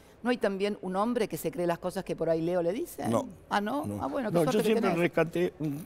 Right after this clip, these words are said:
Speaker 2: un
Speaker 1: Qué
Speaker 2: gesto
Speaker 1: suerte que tenés,
Speaker 2: tuyo.
Speaker 1: Chiche, porque
Speaker 2: No.
Speaker 1: mucha gente lo cree, y gente
Speaker 2: No.
Speaker 1: inteligente, ¿eh?
Speaker 2: No, yo creo que,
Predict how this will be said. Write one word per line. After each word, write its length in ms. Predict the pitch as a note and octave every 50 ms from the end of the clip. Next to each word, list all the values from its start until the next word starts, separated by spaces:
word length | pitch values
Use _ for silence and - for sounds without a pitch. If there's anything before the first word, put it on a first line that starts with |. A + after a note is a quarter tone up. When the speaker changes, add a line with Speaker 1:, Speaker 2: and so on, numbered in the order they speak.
| -
Speaker 2:
un 120 | - D3+ D#3+ D#3+
Speaker 1:
Qué 60 | E3 A3+
Speaker 2:
gesto 100 | - -
Speaker 1:
suerte 240 | F3+ - C#4+ - B3+
que 80 | A#3
tenés, 240 | G#3+ - - C#4 C4
Speaker 2:
tuyo. 120 | - - -
Speaker 1:
Chiche, 280 | F#4+ E4+ - - G#3+ F3
porque 200 | F3+ G3+ F#3+ G3+
Speaker 2:
No. 60 | G3+
Speaker 1:
mucha 200 | A3+ A#3 G#4 G4
gente 240 | - C4 B3+ B3 A3
lo 80 | G#3+ G3
cree, 140 | C#4 C#4+ A3+
y 40 | F#3+
gente 120 | B3 B3+
Speaker 2:
No. 60 | C4+
Speaker 1:
inteligente, 640 | B3 A3 A#3+ A#3 - - - A3+ F#3 - F#3+ F#3 G3
¿eh? 100 | A#3 C#4 - -
Speaker 2:
No, 220 | G3+ F#3+ E3 - - - E3+ - -
yo 140 | - G3+ G#3+
creo 280 | - - G3 G3+ F3 -
que, 120 | - C3+